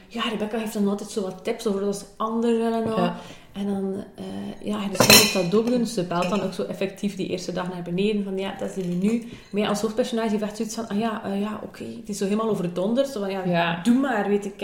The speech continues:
Speaker 1: het. Ehm, dus ja, die is zo heel, ja, die controleert echt het leven daar.
Speaker 2: Mhm.
Speaker 1: En vanaf als ze dan zo wel een keer iets vriendelijks doet, dan denk je van, oh nee. Waarom?
Speaker 2: Mhm.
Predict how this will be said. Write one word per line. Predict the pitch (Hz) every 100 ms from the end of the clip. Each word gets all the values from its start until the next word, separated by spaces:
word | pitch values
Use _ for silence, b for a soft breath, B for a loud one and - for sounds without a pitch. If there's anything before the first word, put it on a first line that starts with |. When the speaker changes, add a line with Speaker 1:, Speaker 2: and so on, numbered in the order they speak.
| 240
Speaker 1:
het. | 294 302 - - B B B B B B B
Ehm, | 190 190 202 196 202 208 - - -
dus | 202 190
ja, | 196 202
die | 190
is | 185
zo | 185
heel, | 185 196 220 226 226 226 - b b b b _ _
ja, | 190 202 190 175 - -
die | -
controleert | 180 208 196 190 214 214
echt | 196 -
het | 196 -
leven | 175 196 180
daar. | 170 170 175 202
Speaker 2:
Mhm. | 190 196 208 B B B B B _ - _ _ _ _
Speaker 1:
En | 208
vanaf | 208 226
als | 262
ze | 240
dan | 226
zo | 202
wel | 180 202
een | 262
keer | -
iets | 214 -
vriendelijks | - 233 240 208
doet, | 226
dan | 214
denk | 196 202
je | 202
van, | 190 180
oh | 185 190
nee. | 190 196 190 - - - - - - b b b b b - -
Waarom? | 196 190 180 180 175
Speaker 2:
Mhm. | 202 190 180